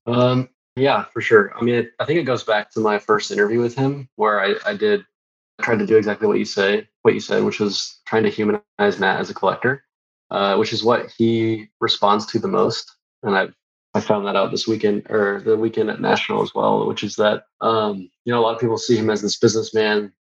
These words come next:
They wanna talk about his money. Potentially they wanna talk about, you know, all the, the companies he's in charge of, et cetera. But what he really wants to talk about is cards. Um, so anyone that reaches out to him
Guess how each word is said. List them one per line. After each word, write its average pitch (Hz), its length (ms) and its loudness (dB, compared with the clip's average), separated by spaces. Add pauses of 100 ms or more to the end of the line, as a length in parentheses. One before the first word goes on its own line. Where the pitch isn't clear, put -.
They 104 80 4
wanna 101 180 2
talk 101 180 -2
about 95 180 0
his 98 160 -6
money. 101 520 0 (260)
Potentially 101 380 0
they 101 60 2
wanna 98 200 0
talk 98 220 -4
about, 98 420 -2
you - 60 -2
know, 98 160 0
all 104 180 2
the, 104 300 -2 (160)
the - 60 -8
companies 110 440 -2
he's 107 140 -4
in 107 100 4
charge 104 240 -2
of, 107 140 2
et 107 80 -10
cetera. 107 280 0
But 110 140 0
what 113 140 -2
he 113 100 0
really 135 300 2
wants 107 340 -4
to 110 80 -10
talk 104 200 0
about 104 280 0
is - 140 -8
cards. 185 340 0 (720)
Um, 95 280 0
so 117 120 -2
anyone 123 300 2
that 110 80 0
reaches 117 260 -2
out 107 160 0
to 110 60 -14
him 104 340 -2